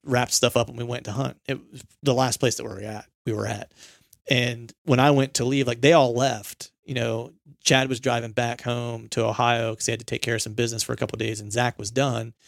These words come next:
And so I stayed at that spot one more night, and then I was driving to the next state to meet Chad. And so I got and hooked everything up, and I'm like, "Why aren't my lights working?"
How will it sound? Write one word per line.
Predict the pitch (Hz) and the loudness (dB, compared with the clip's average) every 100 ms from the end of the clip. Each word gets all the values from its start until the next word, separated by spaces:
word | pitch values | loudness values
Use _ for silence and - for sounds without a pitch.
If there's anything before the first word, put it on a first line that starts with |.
| - - - _ _ - | -20 -20 -20 _ _ 0
And | 131 | 4
so | 139 | 6
I | 147 | 6
stayed | 143 | 2
at | 120 | 0
that | 127 123 | -2 -2
spot | - 120 139 | 0 0 0
one | 123 117 | -2 -2
more | 117 | -2
night, | 120 127 117 _ _ _ _ _ _ _ _ _ _ - | 0 0 -2 _ _ _ _ _ _ _ _ _ _ -4
and | 139 131 | -2 0
then | 127 | 2
I | 131 | 2
was | 135 | 0
driving | 117 123 117 | 0 -2 -2
to | 117 | -6
the | 117 | -10
next | 120 - | -6 -2
state | - 117 | 0 -2
to | - | -4
meet | 107 107 | -8 -4
Chad. | - 131 113 113 - _ _ _ _ - | 0 0 0 -6 -12 _ _ _ _ -4
And | 123 | 2
so | 127 | 4
I | 117 | 4
got | 123 120 131 | 2 0 -2
and | 120 113 | -8 -2
hooked | 120 - | -2 2
everything | 123 110 123 | 0 0 -2
up, | 131 | -2
and | 147 | -4
I'm | 117 | -8
like, | 117 | -8
"Why | 127 156 | -6 -2
aren't | 180 | -2
my | - 123 | -2 -2
lights | 117 180 - | -2 -2 -4
working?" | - - - | -10 -12 -18